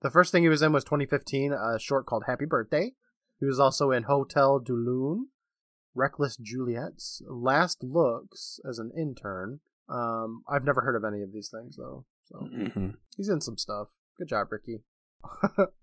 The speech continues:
Speaker 1: I know this is a pretty short segment here, but I think that's really all we can cover.
Speaker 2: <laughs> I mean,
Speaker 1: People.
Speaker 2: yeah, we're mostly dealing with the same people.
Speaker 1: Yeah, that's how it's gonna be.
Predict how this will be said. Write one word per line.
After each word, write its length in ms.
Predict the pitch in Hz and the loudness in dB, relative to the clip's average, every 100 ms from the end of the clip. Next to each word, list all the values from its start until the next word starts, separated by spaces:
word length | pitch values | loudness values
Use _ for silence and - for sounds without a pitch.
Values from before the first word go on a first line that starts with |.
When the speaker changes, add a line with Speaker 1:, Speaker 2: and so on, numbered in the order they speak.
| 185 | 2
Speaker 1:
I 80 | 208 | 6
know 140 | 220 214 | 8 8
this 100 | 220 | 6
is 60 | |
a 20 | 165 | 4
pretty 180 | 196 185 | 6 6
short 280 | 180 160 - | 6 6 6
segment 320 | 180 170 127 | 6 6 4
here, 140 | 135 | 4
but 100 | 131 | 6
I 80 | 135 | 4
think 120 | 156 | 4
that's 180 | 170 - | 0 -2
really 260 | 135 139 127 | 0 2 6
all 520 | 123 120 117 113 120 | 6 8 6 4 0
we 140 | 123 | -4
can 160 | - 120 | -4 -4
cover. 460 | 135 156 120 107 107 | 0 2 2 0 -4
Speaker 2:
<laughs> 500 | - - - - _ | -8 -10 -12 -12 _
I 120 | 123 | 4
mean, 300 | 117 110 110 | 6 6 6
Speaker 1:
People. 160 | 107 - | 2 6
Speaker 2:
yeah, 380 | 151 104 95 92 | 10 10 8 0
we're 220 | 104 120 | 8 10
mostly 420 | 135 147 - 147 | 12 12 12 8
dealing 320 | 131 131 131 127 | 10 8 8 4
with 160 | 120 | 4
the 80 | 123 | 4
same 240 | 131 123 | 8 6
people. 480 | 117 113 107 92 92 _ - | 6 0 0 -2 -6 _ -10
Speaker 1:
Yeah, 320 | 107 107 107 | -8 -6 -6
that's 140 | 117 - | -4 0
how 100 | 143 | 0
it's 120 | - | 0
gonna 180 | 127 107 | -4 -2
be. 380 | 120 117 104 | 0 0 -2